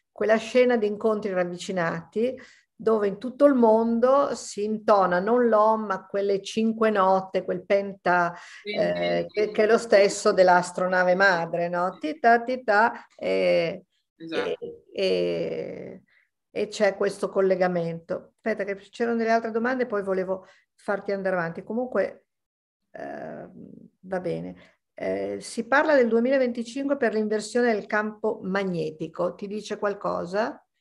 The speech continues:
Speaker 1: Ti hanno detto
Speaker 2: Guarda,
Speaker 1: qualcosa?
Speaker 2: io, questo non, non mi hanno detto niente su questo perché loro non vanno tanto avanti, diciamo
Speaker 1: Sì.
Speaker 2: così. Loro sono, io ho smesso di chiedere perché loro regolarmente mi dicono: "Impara a vivere l'attimo
Speaker 1: La
Speaker 2: presente".
Speaker 1: giornata.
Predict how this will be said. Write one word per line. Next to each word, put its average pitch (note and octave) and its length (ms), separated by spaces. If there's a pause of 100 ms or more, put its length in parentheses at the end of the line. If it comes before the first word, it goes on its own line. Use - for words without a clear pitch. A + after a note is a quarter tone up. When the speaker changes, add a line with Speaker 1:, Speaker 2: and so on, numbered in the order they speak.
(800)
Speaker 1:
Ti G3 120
hanno F#3+ 180
detto F#3+ 300
Speaker 2:
Guarda, F3 220
Speaker 1:
qualcosa? F3 140
Speaker 2:
io, F#3+ 640
questo G#3 280
non, F3+ 320
non E3+ 140
mi E3+ 80
hanno E3+ 160
detto F3 280
niente G3 460
su F3+ 200
questo F3+ 500
perché F3+ 240
loro F3 520
non E3 200
vanno D#3+ 260
tanto D#3+ 260
avanti, D3+ 520
diciamo D#3 280
Speaker 1:
Sì. F3+ 100
Speaker 2:
così. D#3+ 380
Loro E3 220
sono, D#3+ 480
io F3 200
ho - 20
smesso F3 340
di F3 80
chiedere F#3 400
perché F3 240
loro E3+ 240
regolarmente E3 640
mi F3 120
dicono: E3 440
"Impara F#3 480
a - 40
vivere E3 340
l'attimo D#3+ 440
Speaker 1:
La G3 180
Speaker 2:
presente". G3+ 120
Speaker 1:
giornata. F3+ 840